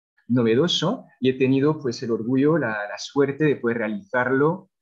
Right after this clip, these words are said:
no solamente en un club de esgrima, pero además en el club de esgrima donde voy entrenando cada semana,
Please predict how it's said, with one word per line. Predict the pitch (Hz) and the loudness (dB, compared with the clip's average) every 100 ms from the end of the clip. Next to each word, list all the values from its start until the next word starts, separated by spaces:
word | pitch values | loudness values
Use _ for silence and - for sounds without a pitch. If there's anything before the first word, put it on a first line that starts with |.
| _ _ | _ _
no | 147 185 | 0 2
solamente | 185 175 165 160 160 | 4 4 4 0 0
en | 151 | -2
un | 147 143 | -2 -4
club | 139 123 | -4 -2
de | 113 | -4
esgrima, | 113 135 147 185 151 | -2 -2 -2 -2 -4
pero | 117 | -4
además | 110 113 135 - | -4 -2 -4 -4
en | 120 | -12
el | 107 | -12
club | 135 120 | -6 -2
de | 107 | -2
esgrima | - 131 131 139 175 - _ _ | -4 -6 -2 -2 -4 -12 _ _
donde | 113 123 117 113 110 107 104 101 98 110 | 0 4 4 4 2 2 2 0 -2 0
voy | 139 139 | 2 2
entrenando | 131 107 110 147 156 110 95 - _ | 0 -2 -2 0 0 0 -4 -12 _
cada | 123 120 | -6 -4
semana, | - 107 120 123 92 | -6 -6 -4 -4 -6